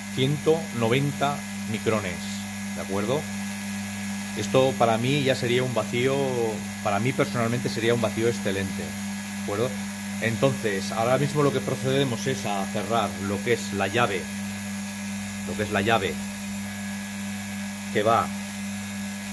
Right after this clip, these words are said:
hacia la bomba, porque la bomba, aparte de todo, tiene una,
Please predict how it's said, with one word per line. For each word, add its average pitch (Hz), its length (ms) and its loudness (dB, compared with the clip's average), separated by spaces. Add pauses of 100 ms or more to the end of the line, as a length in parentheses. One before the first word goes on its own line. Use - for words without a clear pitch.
(1040)
hacia 101 220 2
la 95 80 6
bomba, 139 360 8 (560)
porque 104 160 0
la 107 60 6
bomba, 120 380 6
aparte 107 320 4
de 110 80 8
todo, 120 280 4 (200)
tiene 120 180 2
una, 113 220 4